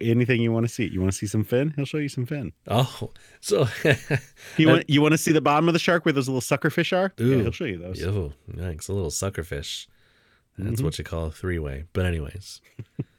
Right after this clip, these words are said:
Speaker 2: <laughs> A search discovered an above-ground pool in his house that contain-, contain-, contained seven live sharks. I just,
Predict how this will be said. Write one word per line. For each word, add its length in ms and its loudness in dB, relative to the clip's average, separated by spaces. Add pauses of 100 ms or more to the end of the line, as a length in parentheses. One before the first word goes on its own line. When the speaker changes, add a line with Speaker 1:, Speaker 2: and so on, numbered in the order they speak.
Speaker 2:
<laughs> 600 -8
A 100 0
search 380 4
discovered 720 4
an 140 0 (100)
above-ground 880 4
pool 400 6 (100)
in 200 4
his 240 -2
house 360 4
that 120 0
contain-, 500 2
contain-, 380 0 (640)
contained 600 4
seven 440 2
live 400 4
sharks. 520 0
I 220 4
just, 340 2